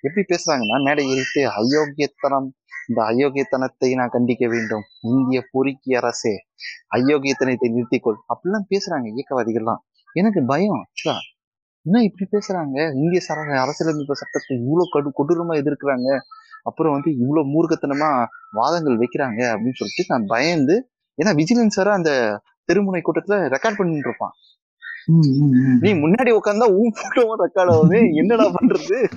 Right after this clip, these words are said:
Speaker 1: கவர்-, கவர்மெண்ட் ஜாப் போக முடியாது அப்படின்னு சொல்லிட்டு ஒரு கலக்கம் இருந்தது. ஏதா-, யூசுவலா அந்த, அந்த டைம்ல சின்ன வயசு எனக்கு, அப்படி இருக்கும் போது நான் வந்து ஒரு பக்கத்துல இருக்கிற தோழர்,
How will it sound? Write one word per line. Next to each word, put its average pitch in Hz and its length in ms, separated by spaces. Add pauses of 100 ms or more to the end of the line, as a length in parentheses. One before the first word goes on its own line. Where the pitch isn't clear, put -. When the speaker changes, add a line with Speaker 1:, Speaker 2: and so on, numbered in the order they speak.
(200)
Speaker 1:
கவர்-, 208 260 (260)
கவர்மெண்ட் 220 560
ஜாப் 170 300
போக 170 180
முடியாது 151 340
அப்படின்னு 185 380
சொல்லிட்டு 285 220
ஒரு 226 180
கலக்கம் 165 440
இருந்தது. 185 380 (760)
ஏதா-, 131 420
யூசுவலா 226 480
அந்த, 147 360
அந்த 131 380
டைம்ல 190 280
சின்ன 160 280
வயசு 120 260
எனக்கு, 107 300
அப்படி 151 280
இருக்கும் 185 400
போது 110 460 (380)
நான் 135 480
வந்து 170 240
ஒரு 127 180
பக்கத்துல 185 220
இருக்கிற 139 300
தோழர், 139 220